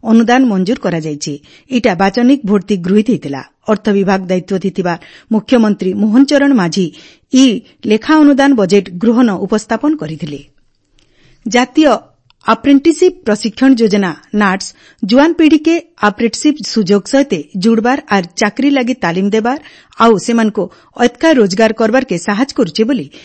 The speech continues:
କେନ୍ଦ୍ର ଶିକ୍ଷାମନ୍ତ୍ରୀ ଧର୍ମେନ୍ଦ୍ର ପ୍ରଧାନ କହିଛନ୍। ଶ୍ରୀ ପ୍ରଧାନ ଗଲାକାଲି ନାଟ୍ସ ଟୁ ପଏଣ୍ଟ ଜିରୋ ପୋର୍ଟାଲର ଶୁଭାରମ୍ଭ ସହିତ ଡିବିଟି ଜରିଏ ଛାତ୍ରବୃତ୍ତି ବାବଦେ ଶହେ କୋଟି ଟଙ୍କା ଜାରି କରିଛନ୍।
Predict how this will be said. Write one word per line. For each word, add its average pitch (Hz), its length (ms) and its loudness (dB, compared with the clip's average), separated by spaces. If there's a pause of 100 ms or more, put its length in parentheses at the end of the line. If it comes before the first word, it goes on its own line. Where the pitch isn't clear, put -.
(140)
କେନ୍ଦ୍ର 226 320 2
ଶିକ୍ଷାମନ୍ତ୍ରୀ 294 680 0
ଧର୍ମେନ୍ଦ୍ର 226 440 0
ପ୍ରଧାନ 175 320 -4
କହିଛନ୍। 151 440 -10 (320)
ଶ୍ରୀ 208 180 -6
ପ୍ରଧାନ 196 340 -2 (300)
ଗଲାକାଲି 226 580 0
ନାଟ୍ସ 220 340 0 (400)
ଟୁ 214 160 4
ପଏଣ୍ଟ 302 380 2
ଜିରୋ 233 280 0
ପୋର୍ଟାଲର 214 460 0
ଶୁଭାରମ୍ଭ 214 420 -2
ସହିତ 302 280 -2 (400)
ଡିବିଟି 240 460 2
ଜରିଏ 269 320 2
ଛାତ୍ରବୃତ୍ତି 220 600 -4
ବାବଦେ 190 380 -2
ଶହେ 247 280 2
କୋଟି 285 260 -2
ଟଙ୍କା 190 300 -4
ଜାରି 185 240 -2
କରିଛନ୍। 147 480 -8